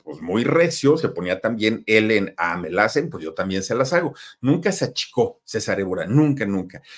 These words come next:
Y seguía intentando, y seguía intentando, y seguía intentando, ¿no? Pues resulta que siendo muy, muy, muy jovencito, pues obviamente vivía la parte del trabajo, sí, la parte de ayudar a su familia también, pero obviamente él siendo muy jovencito tenía necesidades.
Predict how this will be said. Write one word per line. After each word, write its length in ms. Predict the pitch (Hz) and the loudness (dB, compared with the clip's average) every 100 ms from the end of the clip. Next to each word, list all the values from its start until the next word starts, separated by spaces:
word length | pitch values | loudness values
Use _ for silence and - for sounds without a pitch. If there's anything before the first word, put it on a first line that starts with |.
| - | -12
Y 120 | 135 | -4
seguía 300 | 135 143 139 | 2 4 4
intentando, 680 | 175 185 160 147 160 170 165 | 0 -2 -6 0 0 2 -2
y 60 | 170 | -2
seguía 280 | 107 123 | -6 -6
intentando, 540 | 143 139 139 139 160 160 | -6 -4 -4 -4 -4 -6
y 40 | |
seguía 280 | - 101 113 | -6 -8 -8
intentando, 580 | 120 104 95 82 73 73 | -10 -10 -8 -8 -8 -4
¿no? 260 | 101 220 - - - _ | -2 -2 -6 -20 -20 _
Pues 140 | 120 | 0
resulta 460 | 127 139 151 95 92 | 0 -2 -2 -2 -4
que 240 | 123 127 | -2 -2
siendo 360 | - - 123 131 | -2 -2 0 0
muy, 340 | 127 127 147 | 0 2 2
muy, 240 | 143 135 139 | 2 2 2
muy 300 | 131 123 131 | 2 0 -2
jovencito, 720 | 123 117 117 120 101 - 92 - - _ | 0 -2 0 -4 -6 -4 -6 -8 -20 _
pues 280 | - 82 - | -6 -6 -4
obviamente 680 | - 127 131 127 151 139 95 98 | 2 4 4 0 -2 -2 -4 -6
vivía 260 | 92 90 | -4 0
la 160 | 110 139 | 0 0
parte 260 | 101 - | -4 -2
del 200 | 131 139 | -2 -2
trabajo, 560 | 135 80 90 92 - - | -2 -2 -2 -2 -4 -6
sí, 360 | - - 90 90 | -6 -8 -8 -8
la 140 | 78 | -10
parte 280 | 73 82 98 | -8 -8 0
de 60 | 127 | 0
ayudar 260 | 127 95 | 2 2
a 60 | - | 0
su 160 | - 113 | -2 -8
familia 420 | 80 82 92 101 | -10 -6 -6 -4
también, 440 | 113 131 170 165 - - _ _ | -6 -2 -2 -2 -10 -20 _ _
pero 240 | - 95 | -8 -2
obviamente 580 | 127 135 110 98 - - | 0 0 0 -2 -6 -6
él 180 | 110 104 | -6 -6
siendo 280 | - 107 107 | -4 -2 -2
muy 200 | 104 101 | -2 -4
jovencito 580 | 101 113 113 - - - | -2 -2 -2 -6 -6 -8
tenía 180 | 123 - | -14 -12
necesidades. 840 | 107 113 - 120 180 170 170 - | -12 -12 -8 -4 -4 -4 -10 -16